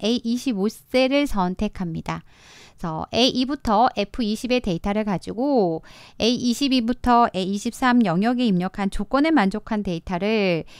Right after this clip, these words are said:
에이 이십오 셀부터 표시하겠습니다. 선택하고 확인 버튼 누르시면 조건에 만족한 데이터, 서울이 아니면서라고 했으니까 서울의 데이터 안 나왔고요.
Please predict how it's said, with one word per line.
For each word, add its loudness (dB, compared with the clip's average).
에이 -2
이십오 -2
셀부터 2
표시하겠습니다. 0
선택하고 0
확인 -4
버튼 -4
누르시면 0
조건에 2
만족한 0
데이터, -4
서울이 2
아니면서라고 4
했으니까 -4
서울의 0
데이터 -2
안 -2
나왔고요. 2